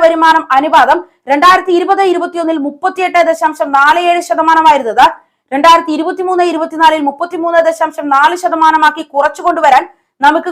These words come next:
കഴിഞ്ഞിട്ടുണ്ട് എന്നുള്ളതാണ് വസ്തുത. എന്നാലും സമൂഹത്തിലെ വിവിധ വിഭാഗങ്ങൾക്കുള്ള പല ക്ഷേമാനുകൂല്യങ്ങളും ലഭ്യമാക്കുന്നതിൽ കുടിശ്ശിക ഉണ്ടായി എന്നത് ഒരു വസ്തുതയാണ്. ഇത് സംസ്ഥാന സർക്കാരിന്റെ നയങ്ങൾ കാരണം ഉണ്ടായതല്ല.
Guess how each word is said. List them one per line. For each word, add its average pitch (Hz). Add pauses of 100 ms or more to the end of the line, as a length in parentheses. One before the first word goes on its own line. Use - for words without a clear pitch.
കഴിഞ്ഞിട്ടുണ്ട് 330
എന്നുള്ളതാണ് 302
വസ്തുത. 208 (640)
എന്നാലും 262 (100)
സമൂഹത്തിലെ 311 (100)
വിവിധ 302 (120)
വിഭാഗങ്ങൾക്കുള്ള 320 (120)
പല 285
ക്ഷേമാനുകൂല്യങ്ങളും 320
ലഭ്യമാക്കുന്നതിൽ 302 (420)
കുടിശ്ശിക 359
ഉണ്ടായി 349
എന്നത് 320 (140)
ഒരു 277
വസ്തുതയാണ്. 226 (500)
ഇത് 247
സംസ്ഥാന 311 (100)
സർക്കാരിന്റെ 285
നയങ്ങൾ 302
കാരണം 277 (120)
ഉണ്ടായതല്ല. 220